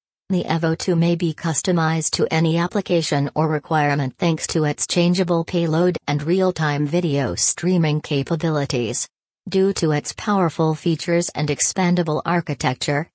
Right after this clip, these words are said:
the Autel Evo Dual six forty T is perfect for every application, from industrial inspections to search and rescue.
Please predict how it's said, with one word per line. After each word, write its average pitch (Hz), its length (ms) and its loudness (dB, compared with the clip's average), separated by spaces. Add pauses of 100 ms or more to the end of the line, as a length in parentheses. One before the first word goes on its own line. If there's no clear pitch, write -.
(220)
the 165 200 0
Autel 180 340 0
Evo 156 360 0
Dual 190 320 0
six - 320 -2
forty 165 420 0
T 139 380 0
is 131 180 -2
perfect 220 460 -4
for 175 240 0
every 147 320 0
application, 131 840 -2 (200)
from 160 240 0
industrial 165 640 0
inspections 156 840 -2
to 147 100 -4
search 175 440 -2
and 160 180 -2
rescue. 143 500 -2